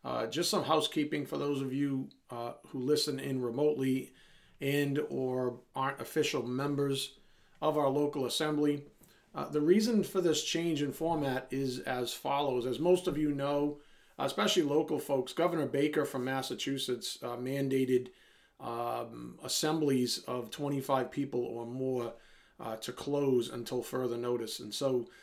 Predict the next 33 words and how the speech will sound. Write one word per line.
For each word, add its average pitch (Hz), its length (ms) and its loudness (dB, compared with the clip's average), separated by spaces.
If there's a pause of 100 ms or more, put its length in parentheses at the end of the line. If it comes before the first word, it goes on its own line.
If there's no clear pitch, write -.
(260)
uh, 120 200 -4
this 156 220 -2
is 170 140 2
our 147 120 6
temporary 143 440 0
services 139 580 0
schedule. 139 400 2
This 131 160 0
is 127 140 -4
what 135 100 0
it - 100 -6
looks 139 260 -6
like. 139 360 0 (380)
Uh, 117 120 -6
there 131 160 0
aren't 156 180 4
going 151 200 4
to 143 60 2
be 143 120 2
any 143 140 2
physical 151 480 2
classes 151 680 2 (920)
for - 140 -4
the 156 100 4
time 151 320 2
being 160 300 4
until, 139 480 2
uh, 135 100 0
further 147 300 4
notified 151 580 2
by 135 160 4
Governor 123 340 -2
Baker. 131 480 -2